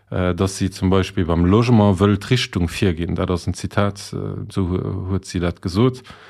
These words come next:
Die Richtung vier gehen natürlich an Kooperation mit den Ressortministern, die do, äh, die do zuständig wären. Der Posten von einer Regierungschefin, gesagt sie,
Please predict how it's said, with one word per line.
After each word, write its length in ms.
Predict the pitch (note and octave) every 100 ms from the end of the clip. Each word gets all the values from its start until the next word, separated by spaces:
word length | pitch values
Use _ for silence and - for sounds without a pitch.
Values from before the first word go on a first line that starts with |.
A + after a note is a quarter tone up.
| - _
Die 40 | -
Richtung 320 | A2 - G2
vier 240 | - G#2+
gehen 180 | F#2 F#2
natürlich 460 | F2 - A2 F2+ - -
an 180 | A2 A2
Kooperation 640 | G2+ - F#2+ - G#2+ G2
mit 160 | F#2 -
den 140 | F2
Ressortministern, 800 | E2 - A#2 G#2+ G2+ G2 F#2+ F2
die 100 | E2+
do, 280 | E2+ E2+ E2+ _ - - _ -
äh, 180 | G2+ F#2+
die 80 | -
do 140 | F2 -
zuständig 840 | - C3+ - A#2+ A2+ G2+ - F#2+
wären. 540 | G#2 B2 G#2+ A2 G#2+
Der 120 | G#2 G2+
Posten 360 | A2 A#2 -
von 140 | - F#2
einer 180 | F2+
Regierungschefin, 1000 | E2+ F2+ A#2 G#2 - F#2+ - F2+ F2+ F#2+
gesagt 340 | F#2 F2+ F#2 -
sie, 320 | F#2 F2